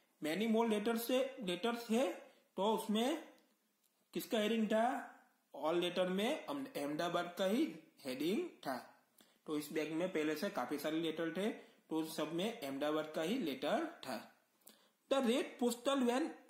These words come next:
dropped me at the railway station।" तो रेड पोस्टल वैन जो है उन्होंने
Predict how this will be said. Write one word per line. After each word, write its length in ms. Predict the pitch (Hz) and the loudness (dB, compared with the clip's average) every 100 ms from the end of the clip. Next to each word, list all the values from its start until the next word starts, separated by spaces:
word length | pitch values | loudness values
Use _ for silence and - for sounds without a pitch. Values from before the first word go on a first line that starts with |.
| 175 | -6
dropped 360 | 170 202 - - - _ _ - | 2 2 2 -4 -16 _ _ -4
me 140 | 185 240 339 | 0 2 2
at 380 | 180 233 - 220 | 2 2 0 -2
the 140 | 220 262 | 0 2
railway 260 | 175 185 | 2 2
station।" 360 | 190 - 156 143 - - - _ _ - | 0 -2 -2 -4 -6 -20 -20 _ _ 2
तो 100 | 302 - - - - - | 2 2 -4 -14 -14 -2
रेड 240 | 175 226 | -2 0
पोस्टल 560 | 208 185 - 240 339 - - - _ - | -2 -2 0 2 2 -2 -16 -20 _ -4
वैन 260 | 156 180 214 | 0 2 2
जो 180 | 226 233 | 4 4
है 100 | 247 | 4
उन्होंने 640 | 170 185 202 233 320 - | 2 2 2 2 0 -4